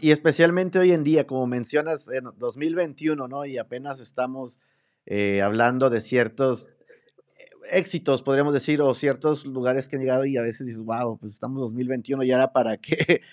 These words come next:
eh, de-, nos quitáramos esa venda o, o, o dejáramos de,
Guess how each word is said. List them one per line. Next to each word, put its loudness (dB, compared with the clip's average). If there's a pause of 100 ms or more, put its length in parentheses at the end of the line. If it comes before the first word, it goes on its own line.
(300)
eh, 0
de-, -2
nos 0
quitáramos 6
esa 2
venda 2
o, 0
o, -6
o 0
dejáramos 0
de, -4